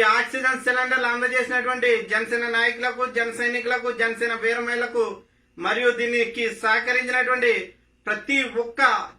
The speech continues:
జన సైనికుడికి, జనసేన నాయకుడికి, జనసేన వీర మహిళకు హృదయపూర్వక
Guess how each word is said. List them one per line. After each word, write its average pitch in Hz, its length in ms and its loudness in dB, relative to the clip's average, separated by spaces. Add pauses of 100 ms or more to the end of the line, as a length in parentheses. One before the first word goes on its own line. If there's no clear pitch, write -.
(120)
జన 202 140 -2 (120)
సైనికుడికి, 240 480 -2 (220)
జనసేన 226 460 -2
నాయకుడికి, 233 440 0 (120)
జనసేన 226 360 -2
వీర 226 240 0
మహిళకు 226 320 0 (580)
హృదయపూర్వక 233 1000 0